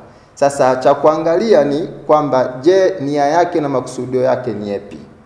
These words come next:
Kwa hiyo inakuwa ni ngumu kuweza kumhukumu kwamba katoka katika Uislamu, kwa sababu hatujui ile nia na ile mazingira yake yaliyomsukuma kufanya vile. Allah Ta'ala.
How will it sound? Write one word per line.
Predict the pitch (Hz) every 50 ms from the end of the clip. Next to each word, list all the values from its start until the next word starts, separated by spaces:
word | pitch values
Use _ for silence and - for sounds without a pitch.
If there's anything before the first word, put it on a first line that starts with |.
| _ _ _ _ _ _ _ _
Kwa | - 127
hiyo | 135 139 139
inakuwa | 135 131 135 - 170 156 147
ni | 143 139
ngumu | 139 131 151 165 156 151 139 -
kuweza | - 143 135 135 135 117
kumhukumu | - - 117 113 110 113 110 110 - 147 147 143 127 117 110 110 113 - - - - - - -
kwamba | - 117 120 120 120 113
katoka | 110 110 104 - - 123 113 113 117 110
katika | 117 113 104 - - - 107
Uislamu, | 101 101 - - 120 127 131 127 -
kwa | - -
sababu | - 113 123 127 120 113
hatujui | - 120 127 - - 139 135 139 160 165 160 143 127 - - - - - - - - - - - _ -
ile | 123 131 135 135 135 135
nia | 135 147 160 170 170 170 165 160 156 156 156 - - - - -
na | 123 127 127 127
ile | 135 139 143 139 139 139 135 135 135 135 - - - -
mazingira | 123 127 127 120 123 131 135 131 127 139 135 131 135
yake | 151 170 165 165 165 175
yaliyomsukuma | 131 131 123 120 120 120 120 - 117 113 - - 139 131 120 104
kufanya | - - - 107 95 95 95 92 -
vile. | - - - - - - - - - _ _ _ - 113 110 107 101 104
Allah | 104 101 101 95 87 - - -
Ta'ala. | 92 90 92